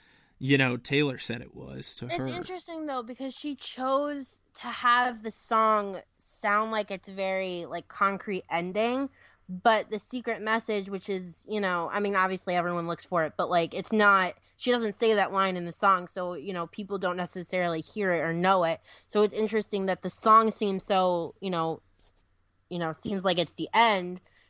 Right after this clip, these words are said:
Speaker 2: whereas it's really the beginning, which is weird. You know what I'm saying?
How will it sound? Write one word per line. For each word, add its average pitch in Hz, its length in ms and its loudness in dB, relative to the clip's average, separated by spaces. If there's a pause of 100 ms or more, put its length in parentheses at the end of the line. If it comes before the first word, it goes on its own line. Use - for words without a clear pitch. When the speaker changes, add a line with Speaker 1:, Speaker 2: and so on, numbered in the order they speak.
(120)
Speaker 2:
whereas 180 760 0
it's 185 180 -10
really 185 580 2 (160)
the 170 100 0
beginning, 156 640 0
which 156 160 -10
is 151 140 -8
weird. 135 420 -4 (800)
You 170 100 -2
know 175 100 4
what 175 60 4
I'm 175 60 2
saying? 175 400 2